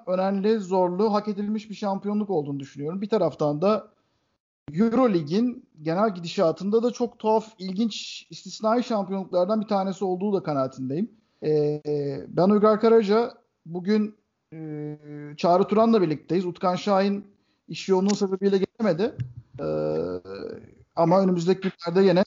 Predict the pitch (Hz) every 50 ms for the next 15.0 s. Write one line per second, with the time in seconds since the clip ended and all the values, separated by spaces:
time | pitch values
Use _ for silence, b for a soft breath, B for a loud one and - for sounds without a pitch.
0 | _ - 175 - - 196 190 175 156 175 196 196 - - - 165 156 156 151 151
1 | 151 151 160 170 156 139 139 185 196 - - - _ _ _ _ _ _ _ 160
2 | 147 165 170 170 170 151 170 202 202 - - - _ _ _ _ _ _ _ _
3 | _ _ _ _ _ _ - 208 254 262 262 - 247 247 247 233 226 208 - -
4 | - _ _ - - - 175 180 180 180 180 180 180 180 180 180 180 180 180 180
5 | 180 175 170 - _ _ _ _ _ _ _ _ _ _ - 214 190 196 208 208
6 | 214 214 180 202 214 214 196 214 202 202 214 196 175 - 160 151 147 147 165 175
7 | 170 170 170 170 170 170 180 170 - - 185 175 170 180 175 196 190 - 156 147
8 | 135 127 - - 131 131 127 131 160 185 208 - _ _ _ _ - - - -
9 | - - 156 151 151 143 143 139 143 143 147 147 151 147 - 147 131 131 151 175
10 | 185 175 - - - 147 147 170 190 220 240 233 226 262 262 254 - - 226 208
11 | 240 254 262 262 262 254 208 208 185 - - - - - - _ _ _ _ _
12 | _ _ _ _ _ _ _ _ _ _ _ _ _ - 151 151 156 160 160 160
13 | 160 - 180 175 - 214 233 247 240 226 214 233 262 247 - 240 233 226 226 226
14 | 226 233 226 226 233 233 247 226 180 143 135 127 156 202 202 - - - _